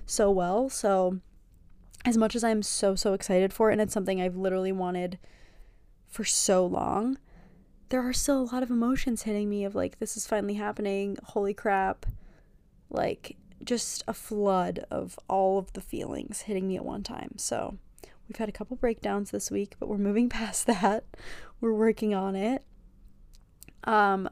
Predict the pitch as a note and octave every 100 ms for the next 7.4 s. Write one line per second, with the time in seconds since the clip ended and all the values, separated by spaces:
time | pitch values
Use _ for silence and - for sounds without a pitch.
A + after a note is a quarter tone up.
0 | - - A3+ A#3 C4 B3 A3+ G#3 F3+ F3+
1 | F#3+ - A3 G#3 - A3+ G3+ F3+ G3+ -
2 | A#3 - F#3+ F#3+ F3+ F3+ F3+ F#3+ F3 -
3 | - G#3+ - - - - - - - -
4 | - - B3 C4+ D#4 - D#4+ - - C#4+
5 | F#3 A3+ - - F#3+ F#3+ G3 G3+ G#3 -
6 | E4+ D#4+ B3+ B3 A#3+ B3 A#3 A3 A3 G#3+
7 | G3 F#3+ F#3+ G3+